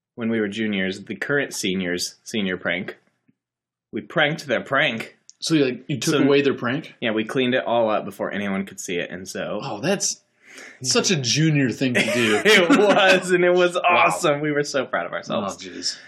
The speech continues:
Speaker 1: Uh, and then our senior year, we, like, broke into the school, and we put a car in front of the main doors of the school, and then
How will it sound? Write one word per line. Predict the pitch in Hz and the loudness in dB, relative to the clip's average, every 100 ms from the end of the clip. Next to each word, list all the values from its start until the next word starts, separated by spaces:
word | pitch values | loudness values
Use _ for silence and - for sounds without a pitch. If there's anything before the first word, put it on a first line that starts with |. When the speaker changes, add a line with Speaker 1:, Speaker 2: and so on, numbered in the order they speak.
| - - | -12 -4
Speaker 1:
Uh, | 120 | 0
and | 123 | 0
then | 127 135 | 2 0
our | |
senior | 123 - 110 107 | -2 -2 -2 -2
year, | 104 104 | -2 -2
we, | 107 | -2
like, | 107 104 | -2 -2
broke | 101 101 | -4 -4
into | 113 | -10
the | 101 | -10
school, | - - 95 92 92 95 98 _ _ _ _ _ - | -10 -6 -4 -2 -2 -4 -8 _ _ _ _ _ -10
and | 95 90 87 85 80 - _ _ _ _ _ _ | -6 -6 -6 -8 -10 -12 _ _ _ _ _ _
we | - 120 113 104 | -4 0 0 -2
put | - | -4
a | 147 | -4
car | - 113 127 123 | -2 0 2 0
in | 110 | -2
front | 110 - 113 | -4 -4 -2
of | 110 | -2
the | 110 | -4
main | 104 98 104 | -4 -4 -4
doors | 98 101 107 | -4 -4 -4
of | 107 | -6
the | |
school, | 113 - 127 123 123 | -6 -4 -2 0 -2
and | 95 | -4
then | 98 92 92 | -4 -6 -8